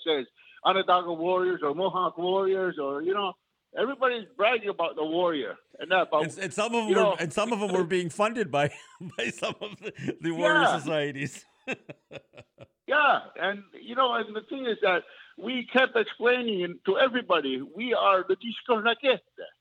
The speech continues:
Speaker 1: That's who we are, the Disco Raquete. And that we are not, you know, that, and we explained that's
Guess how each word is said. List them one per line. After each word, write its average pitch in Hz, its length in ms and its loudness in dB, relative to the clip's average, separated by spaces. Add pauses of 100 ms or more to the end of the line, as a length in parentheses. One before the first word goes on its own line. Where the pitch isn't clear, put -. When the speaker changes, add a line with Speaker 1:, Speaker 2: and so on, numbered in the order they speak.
(1120)
Speaker 1:
That's 269 180 4 (120)
who 240 120 -4
we 226 200 0
are, 156 280 4
the 202 140 4
Disco 202 460 0
Raquete. 196 420 0 (880)
And 170 140 -8
that 160 240 -2
we 202 140 -4
are 190 200 2
not, 226 360 2 (880)
you 214 80 -2
know, 220 100 0
that, 202 200 2 (260)
and 190 100 -6
we 220 120 -6
explained 269 500 -6
that's 175 140 0